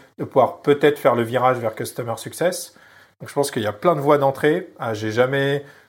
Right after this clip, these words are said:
parlé, enfin, j'ai jamais rencontré un, un écosystème aussi varié en termes de, de background, de, d'où les gens viennent.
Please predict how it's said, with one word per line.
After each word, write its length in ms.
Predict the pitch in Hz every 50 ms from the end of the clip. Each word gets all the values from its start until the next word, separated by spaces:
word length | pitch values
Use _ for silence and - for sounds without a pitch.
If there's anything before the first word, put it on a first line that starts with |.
| _ _
parlé, 680 | - 135 123 123 127 131 131 135 135 135 135 139 135 - _ _ _ -
enfin, 80 | 131 123
j'ai 140 | 104 113 117
jamais 220 | 131 147 151 160
rencontré 460 | 156 156 151 156 156 151 - - 170 160
un, 320 | 139 123 117 120 131 - -
un 260 | 147 117 113 113 113
écosystème 600 | 123 123 - 151 139 - - 139 - - 160 147
aussi 220 | 135 113 - - 123
varié 420 | 110 120 131 123 143 139 143 151
en 100 | 151 143
termes 220 | 135 - 139 123 117
de, 640 | 117 117 113 113 110 110 110 107 104 107 107 107 107 117
de 100 | 113 120
background, 520 | 110 117 113 110 113 117 120 139 147 143 117
de, 220 | 110 107 104 104 101 - - - _ _ -
d'où 120 | 143 147
les 120 | 147 139 131
gens 140 | 127 120 110
viennent. 320 | 113 120 123 135 147